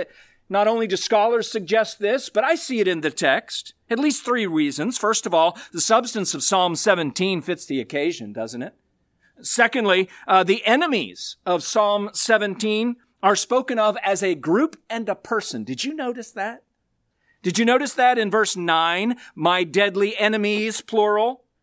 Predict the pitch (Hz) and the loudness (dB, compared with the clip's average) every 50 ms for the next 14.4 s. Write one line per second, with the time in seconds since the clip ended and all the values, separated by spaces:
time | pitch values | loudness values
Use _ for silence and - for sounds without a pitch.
0 | _ - - 214 208 180 196 180 - - - - 220 220 220 233 226 208 196 196 | _ -2 0 0 2 2 2 2 0 -2 -2 -2 -2 0 0 0 0 2 2 2
1 | 190 202 226 214 185 147 135 196 185 175 175 175 180 196 220 247 220 240 240 214 | 2 2 0 -2 -2 0 2 2 2 4 2 2 0 0 -2 -2 -4 -4 -4 -2
2 | 180 156 170 156 147 143 147 156 185 226 - - - - - - 202 202 220 214 | 0 0 2 2 2 0 -2 -2 -2 -4 -6 -8 -18 -14 -8 -4 -2 0 0 0
3 | 196 185 180 208 208 - 269 262 269 269 - 190 190 190 - - - 185 190 165 | 0 0 0 0 0 2 0 0 0 -2 -4 -4 -4 -4 -4 -4 0 2 4 4
4 | 131 98 90 87 - - _ _ _ - - 247 254 226 190 143 107 85 78 _ | 4 2 -2 -8 -14 -20 _ _ _ -6 -2 0 0 0 0 -2 -4 -6 -10 _
5 | _ _ _ _ _ _ _ _ _ _ _ _ _ _ _ _ _ _ _ _ | _ _ _ _ _ _ _ _ _ _ _ _ _ _ _ _ _ _ _ _
6 | _ _ _ _ - 226 262 277 285 294 302 294 285 269 240 220 202 170 196 202 | _ _ _ _ -2 0 2 2 4 4 4 4 4 4 4 4 4 2 2 2
7 | 190 190 185 185 202 185 175 170 170 175 170 165 165 160 147 139 131 127 120 131 | 2 2 2 2 2 0 2 2 2 2 2 0 -2 -2 -4 -4 -4 -6 -6 -8
8 | - 226 214 208 170 185 165 156 151 131 - 180 170 160 151 143 135 127 127 147 | -8 -6 -6 -2 -2 -2 -2 -2 -6 -6 -4 -4 -2 0 0 0 -2 -2 -2 -2
9 | 160 160 156 151 156 156 156 147 135 123 131 147 160 151 156 - 135 113 107 101 | -2 -2 -2 -2 -2 -2 -2 -2 -4 -4 -2 -2 -2 -2 -2 -4 -6 -6 -6 -10
10 | - - - - - - - 185 175 165 156 147 - - 165 156 156 151 147 143 | -12 -16 -20 -20 -16 -10 -4 -2 -2 -2 -2 -2 -4 -4 -4 -2 -2 0 -2 -2
11 | 127 120 127 120 113 - - - - - - - 190 185 175 190 202 175 - - | 0 0 0 0 0 -2 -6 -8 -14 -18 -12 -6 -2 0 2 2 2 2 2 2
12 | 220 214 214 - 226 233 208 185 160 180 175 165 170 180 202 214 220 233 233 233 | 0 0 2 0 0 0 0 0 0 0 2 4 4 4 4 4 4 2 2 0
13 | 214 185 226 220 202 208 202 202 208 214 208 214 214 208 - - 220 220 202 185 | 0 0 2 2 2 2 2 2 2 2 2 0 -2 -4 -4 -4 -4 -4 -6 -4
14 | - 185 185 180 180 185 - - | -4 -2 -2 0 -2 -4 -6 -10